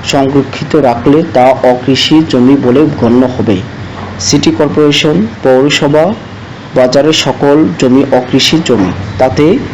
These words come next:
কৃষি কাজ করা হলেও ঢাকা, চট্টগ্রাম, খুলনা, গাজীপুর ও নারায়ণগঞ্জ মহানগরীর মতো ঘনবসতিপূর্ণ এলাকার আবাসিক জমির কর শতক প্রতি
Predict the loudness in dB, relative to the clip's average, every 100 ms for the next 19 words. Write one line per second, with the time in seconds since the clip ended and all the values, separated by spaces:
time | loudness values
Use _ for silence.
0 | -10 -12 -10 -4 0 0 2 2 2 -2
1 | 0 0 0 -2 0 2 2 2 -4 -8
2 | -10 -4 -2 -2 2 0 2 -2 -2 -2
3 | 0 2 0 -2 0 2 2 0 -2 -8
4 | -16 -16 -6 0 0 2 0 0 0 0
5 | 2 2 2 2 2 2 2 2 0 -2
6 | -2 -2 0 0 2 2 4 2 2 0
7 | 0 -2 -12 -14 -12 -8 -4 0 0 2
8 | 0 0 0 0 2 2 4 2 2 0
9 | -2 0 0 0 0 2 2 2 0 -2
10 | -12 -14 -14 -14 -10 -2 2 2 2 0
11 | 2 2 -2 -8 -8 -4 -2 -2 -6 -4
12 | -2 2